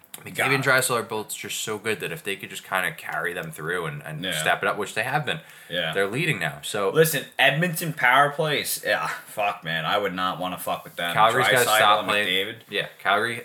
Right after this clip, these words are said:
Speaker 1: can't take penalties, and they gotta find a way to at least slow McDavid down, which
Speaker 2: Yeah.
Speaker 1: isn't easy to do.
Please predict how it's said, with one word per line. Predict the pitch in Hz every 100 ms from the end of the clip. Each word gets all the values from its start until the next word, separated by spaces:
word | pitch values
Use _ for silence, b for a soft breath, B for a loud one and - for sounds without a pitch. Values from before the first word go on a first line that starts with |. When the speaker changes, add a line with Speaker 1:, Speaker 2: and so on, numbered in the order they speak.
| -
Speaker 1:
can't | - 101
take | - 107
penalties, | 98 87 80 87 80
and | 90
they | 87 85
gotta | 87 85
find | 85 90 87
a |
way | 87
to | 87
at | 78 73
least | 82 -
slow | - 80
McDavid | 80 85 80 78
down, | 82 73 71
which |
Speaker 2:
Yeah. | 90 95 87
Speaker 1:
isn't | 85
easy | 82 82
to | 80
do. | 76